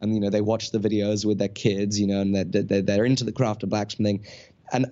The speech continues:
there, I get so many of these emails. It's completely absurd, and it's so completely brilliant. And absolutely, I'm quite certain that more people now with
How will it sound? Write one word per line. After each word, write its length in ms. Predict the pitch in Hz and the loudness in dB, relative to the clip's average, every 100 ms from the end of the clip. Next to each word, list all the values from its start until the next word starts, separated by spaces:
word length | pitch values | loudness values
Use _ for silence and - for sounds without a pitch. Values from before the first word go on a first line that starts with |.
| 143 | 0
there, 220 | 156 170 | 0 0
I 40 | |
get 160 | 175 170 | -2 -4
so 340 | - - 214 | -6 -4 -2
many 500 | 170 147 180 226 196 | -2 -2 -2 -2 2
of 120 | 147 113 | 0 2
these 200 | 117 113 | 0 2
emails. 400 | 143 131 117 113 | 2 2 0 -2
It's 140 | 120 | -4
completely 500 | - - - 170 135 | -6 -8 0 2 2
absurd, 360 | 117 - 131 123 | 0 0 0 0
and 120 | 113 | 0
it's 140 | 110 - | 0 -2
so 440 | - 156 127 110 - - _ _ - | 0 2 2 0 -8 -20 _ _ -2
completely 720 | 135 113 - 143 139 - 113 | 0 0 0 2 2 2 0
brilliant. 800 | 101 107 113 123 123 98 - - - - | 0 0 2 4 2 0 -6 -16 -18 -6
And 220 | 107 107 | -2 0
absolutely, 580 | 127 123 - 110 90 95 - - - | 0 -2 0 0 0 -4 -6 -20 -4
I'm 140 | 120 117 | -2 0
quite 220 | 139 - | 0 0
certain 280 | - 110 107 | -4 -4 -2
that 80 | |
more 200 | 107 127 | 0 0
people 340 | 127 120 113 104 | 0 -2 0 0
now 400 | 104 113 113 113 | 0 0 0 -2
with 500 | 107 104 107 104 | -2 0 0 -2